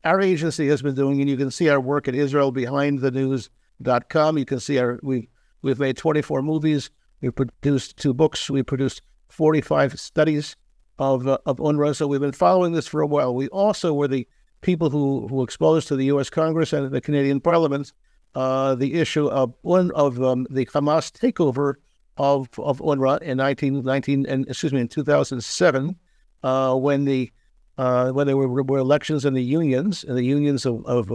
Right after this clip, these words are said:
of unrwa. And, uh, <laughs> what we, what happened was the, uh, Un-, Un-, unrwa, the, uh, allowed everyone to, anyone who wanted to run for it, and Hamas took over in, in the area of eighty-five, ninety percent of the, of the electorate inside unrwa.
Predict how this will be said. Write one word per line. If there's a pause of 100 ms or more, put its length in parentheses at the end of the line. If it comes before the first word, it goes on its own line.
(120)
of
unrwa. (420)
And,
uh,
<laughs>
what
we,
what
happened
was (460)
the,
uh,
Un-,
Un-,
unrwa, (400)
the,
uh,
allowed
everyone
to,
anyone
who
wanted
to
run
for
it,
and
Hamas
took
over
in,
in
the
area
of (380)
eighty-five,
ninety
percent
of
the,
of
the
electorate
inside
unrwa.